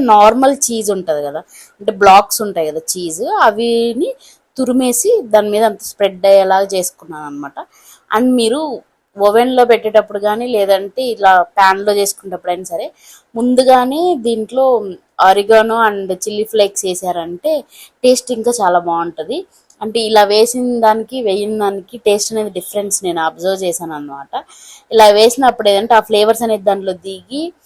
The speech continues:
ఆరిగానో and చిల్లీ ఫ్లేక్స్ అనేవి చాలా బాగుంటది టేస్ట్. మామూలుగా మనం పిజ్జా ఇచ్చిన తర్వాత పైన చల్లుకొని తింటాం కదా, ఇలా కూడా చాలా బాగుందన్నమాట. ఒకసారి ట్రై చేయండి ఇలా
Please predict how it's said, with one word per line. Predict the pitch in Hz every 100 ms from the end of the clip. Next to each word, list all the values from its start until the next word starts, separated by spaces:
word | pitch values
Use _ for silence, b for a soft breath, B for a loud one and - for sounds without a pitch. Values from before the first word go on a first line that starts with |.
| b b _ -
ఆరిగానో | 185 196 208 208 208 208
and | 196 180 180
చిల్లీ | 180 185 180
ఫ్లేక్స్ | 202 190 185
అనేవి | 190 220
చాలా | 208 180 180
బాగుంటది | 170 185 180 165
టేస్ట్. | 151 156 - 254
మామూలుగా | 190 202 226 240
మనం | 233 220 202
పిజ్జా | 196 214
ఇచ్చిన | 220 - 214 202
తర్వాత | 196 190 277 254
పైన | 202 202 202
చల్లుకొని | 175 170 196 190
తింటాం | 160 156 143 139
కదా, | 175 - B B B -
ఇలా | 196 190
కూడా | 202 202
చాలా | 170 160 156
బాగుందన్నమాట. | 151 156 160 147 139 139 233
ఒకసారి | 220 202 190
ట్రై | 175 156 160
చేయండి | 160 151 147
ఇలా | 143